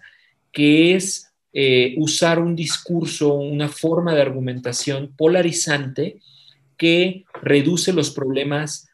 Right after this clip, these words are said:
a la identidad de las personas y reduce los problemas a, a, a, a la lucha entre dos grupos, un grupo interno, nosotros, buenos, nobles, eh, desprendidos, generosos,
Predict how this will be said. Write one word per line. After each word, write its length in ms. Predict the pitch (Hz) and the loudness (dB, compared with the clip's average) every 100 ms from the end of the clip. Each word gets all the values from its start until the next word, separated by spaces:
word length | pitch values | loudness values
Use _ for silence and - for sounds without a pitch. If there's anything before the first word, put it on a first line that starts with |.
| _ | _
a 100 | 131 | -4
la 100 | 123 | -2
identidad 640 | 131 131 131 131 131 143 | -2 -2 -4 -2 0 0
de 100 | 139 | 0
las 160 | 135 - | 0 -2
personas 680 | 113 - 110 90 - - - _ - _ - | -6 -6 -10 -12 -16 -20 -20 _ -20 _ -4
y 140 | 147 | -2
reduce 480 | 151 151 160 170 185 | 2 2 2 0 0
los 160 | 165 | -2
problemas 640 | 156 156 156 151 151 147 - _ _ | -2 -2 0 0 -2 -6 -12 _ _
a, 400 | 120 117 - - | -2 0 -2 -6
a, 200 | 135 131 | -6 -2
a, 240 | 135 131 131 135 | 0 0 -2 -2
a 60 | 143 | 0
la 180 | 143 139 | 0 0
lucha 340 | 156 175 - | 0 -2 -4
entre 260 | 170 160 143 | -4 0 0
dos 240 | 139 139 | 0 0
grupos, 460 | 147 156 156 175 175 | 4 4 4 -2 -2
un 140 | 151 | -2
grupo 280 | 143 135 139 | 0 -2 -2
interno, 800 | 131 131 175 147 143 156 - _ | -4 2 4 4 0 -6 -10 _
nosotros, 920 | - 117 - 151 147 143 135 165 - _ _ | -6 -4 2 4 4 0 -4 -4 -10 _ _
buenos, 760 | 120 127 139 143 135 127 131 127 | -4 0 0 0 -4 -6 -8 -6
nobles, 800 | 123 131 131 123 123 - - - _ _ - | -4 -2 -2 -2 -6 -10 -16 -20 _ _ -12
eh, 360 | 113 110 104 101 _ - | -8 -6 -8 -12 _ -18
desprendidos, 760 | 117 117 - 113 120 165 175 131 | -12 -10 -6 -6 -4 2 2 0
generosos, 840 | 123 113 120 147 143 143 139 139 | -4 -4 0 0 0 -4 -6 -8